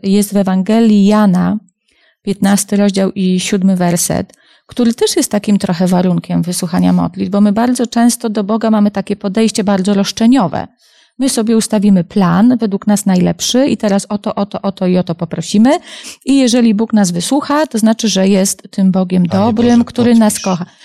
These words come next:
Speaker 1: Podpisz się i daj mi spokój. Natomiast tu jest taki piękny tekst, y, w Ewangelii Jana.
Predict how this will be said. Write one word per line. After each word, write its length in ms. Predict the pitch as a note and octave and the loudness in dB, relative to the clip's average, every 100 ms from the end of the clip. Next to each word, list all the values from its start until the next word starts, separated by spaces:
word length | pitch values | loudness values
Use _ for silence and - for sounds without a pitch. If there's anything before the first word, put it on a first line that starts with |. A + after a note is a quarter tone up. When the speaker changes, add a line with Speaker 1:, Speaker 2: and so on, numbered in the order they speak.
| _ | _
Speaker 1:
Podpisz 420 | - E4+ - D#4 - | -6 -4 -2 -2 0
się 440 | - C#4 C4 C4 - | 0 0 2 2 0
i 80 | A#3 | 0
daj 200 | D#4 E4+ | 0 0
mi 80 | E4 | 0
spokój. 540 | - C4+ - - F3 - _ - - - - - | -2 -4 -4 -8 -10 -14 _ -20 -20 -10 -8 -4
Natomiast 340 | G#3 E4 F4+ - | -2 0 -2 0
tu 60 | |
jest 160 | D4+ - | -2 0
taki 220 | C#4 B3 | -2 0
piękny 400 | - E4+ - C#4+ | -2 -4 -2 -2
tekst, 640 | - E3 F#3 - - - - | 0 0 0 -2 -8 -6 -2
y, 440 | F#3 F#3+ F#3+ G3 - _ _ - | 0 2 0 0 -4 _ _ -4
w 40 | |
Ewangelii 500 | G#3+ A#3+ A3+ A3+ G3+ G3 | 2 4 4 4 4 4
Jana. 440 | F3 E3+ F3+ | 2 2 0